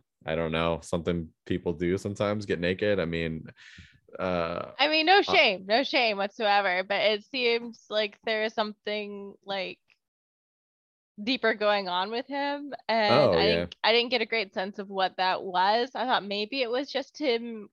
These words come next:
Speaker 2: being kinda apprehensive of going off to war, even though in some scenes he seems kind of excited to go off to war, but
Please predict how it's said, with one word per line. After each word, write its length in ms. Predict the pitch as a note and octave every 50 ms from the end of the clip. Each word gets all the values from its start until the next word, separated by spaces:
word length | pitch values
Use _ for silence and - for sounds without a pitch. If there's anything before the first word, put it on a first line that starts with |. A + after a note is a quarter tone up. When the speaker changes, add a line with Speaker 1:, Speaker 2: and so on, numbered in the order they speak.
| _
Speaker 2:
being 180 | - B3 A3+ A#3
kinda 240 | A#3+ B3 G#3+ G#3+ G#3+
apprehensive 720 | - - A3 - - G#3+ B3 A#3 G#3 A3 - - A3+ G#3+ A3
of 100 | A#3 A3
going 320 | G#3+ G3+ G#3 G#3 G#3 G3+
off 220 | F#3+ G3 - - _
to 60 | _ -
war, 580 | G3 F#3 G3 G3 F#3+ F#3+ G3 G3 G3 G3+ G#3 - _ _ _ _ _ _ _ _ _
even 200 | - G3+ G3+ G3+
though 140 | G3+ G3 G3
in 100 | G3 G3+
some 180 | G3 - F#3+ G3+
scenes 320 | - - F#3 F#3 G3 G3
he 80 | G#3 G#3
seems 240 | G3 - F#3+ G3 -
kind 160 | - F#3 F3+
of 60 | F3
excited 420 | F3 F#3 - - D4 C4+ C4 C#4+ A#3+
to 80 | - B3
go 100 | C4 B3
off 200 | A#3+ A3+ A3+ -
to 100 | - A3
war, 480 | G3+ G3+ G3+ G3+ G3 F#3+ F#3+ F3+ F3 - - -
but 60 | -